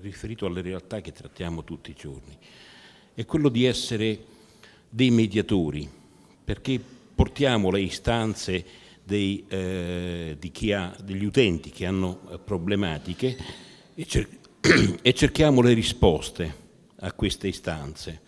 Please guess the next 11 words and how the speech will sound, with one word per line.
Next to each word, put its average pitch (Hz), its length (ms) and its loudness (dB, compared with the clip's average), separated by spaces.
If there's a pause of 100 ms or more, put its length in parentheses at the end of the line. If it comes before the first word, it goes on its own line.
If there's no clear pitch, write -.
(600)
E 107 120 -8
poi 175 240 4
facciamo 113 380 -2
i 110 40 -2
conti 147 400 0
con 113 220 2
una 117 160 2
serie 120 340 0
di 104 140 -2
attori 107 400 0
protagonisti 104 920 -2